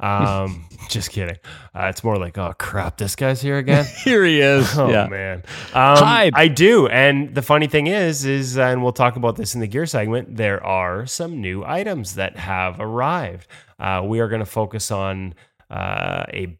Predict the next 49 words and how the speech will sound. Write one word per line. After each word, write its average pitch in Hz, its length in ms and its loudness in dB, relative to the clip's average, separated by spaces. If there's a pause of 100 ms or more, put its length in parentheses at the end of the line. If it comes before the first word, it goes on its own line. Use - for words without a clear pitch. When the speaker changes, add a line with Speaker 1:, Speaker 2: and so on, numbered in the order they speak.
Speaker 1:
base 113 380 -2
layer 127 380 -4
from 95 580 -8 (260)
On 113 400 -2 (100)
IRIC 131 520 -2
or 98 240 -2
One 113 320 -2
I 113 180 -2
R 113 280 0
I 98 180 -2
C. 123 320 -6
I'm 113 160 -6
not 107 240 -6
quite 95 260 -6
sure 107 260 -6
how 104 160 -2
we 98 80 -4
pronounce 107 440 -6
it, - 120 -12
but 92 140 -10
we 98 140 -4
have 104 300 0
reviewed 110 420 2
it. 190 180 0 (320)
Uh, 101 200 0
we're 113 140 0
gonna 127 140 4
talk 123 220 2
about 110 220 -2
that. 117 360 2
That's 131 300 2
new 135 240 2
to 143 80 2
the 131 120 0
store. 139 380 2
It's 117 140 -4
a 101 40 -6
product 117 360 0
that 98 120 -4
we 113 160 -2
really 113 340 0
like. 107 340 -2
So 107 160 -4
Cam's 117 340 -2
gonna 123 180 0
walk 113 300 2
us 117 160 0
through 113 240 2
that. 104 420 2